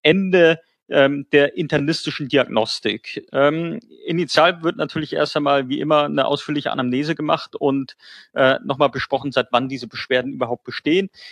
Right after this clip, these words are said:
Ist Schleim, ist Blut, sind Bauchkrämpfe vorhanden oder Schleim und Blut, äh, im Stuhl, sind Bauchkrämpfe vorhanden, ähm, ist eine Gewichtsabnahme erfolgt, ne? Sind Fisteln oder Abszesse zum Beispiel am Hintern, ähm,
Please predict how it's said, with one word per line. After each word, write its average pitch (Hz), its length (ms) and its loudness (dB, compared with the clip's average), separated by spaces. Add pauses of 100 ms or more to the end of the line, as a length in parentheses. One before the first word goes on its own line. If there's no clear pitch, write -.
(120)
Ist 143 160 -4
Schleim, 143 500 2
ist - 220 -12
Blut, 143 380 -4
sind 120 160 -4
Bauchkrämpfe 147 580 -2
vorhanden 131 640 -2
oder 117 240 -6
Schleim 156 240 4
und 123 100 -4
Blut, 143 300 -4
äh, 127 300 -2
im 120 180 -8
Stuhl, 208 360 6 (300)
sind 123 220 -6
Bauchkrämpfe 160 600 0
vorhanden, 139 800 -2
ähm, 127 280 -2
ist - 180 -10
eine 131 80 -2
Gewichtsabnahme 120 720 -4
erfolgt, - 520 -4
ne? 151 140 -2
Sind 143 200 -6
Fisteln 165 380 -8
oder 127 180 0
Abszesse 175 480 -2
zum 156 140 -10
Beispiel 151 340 -2
am 135 140 -4
Hintern, 139 340 -2 (400)
ähm, 143 240 4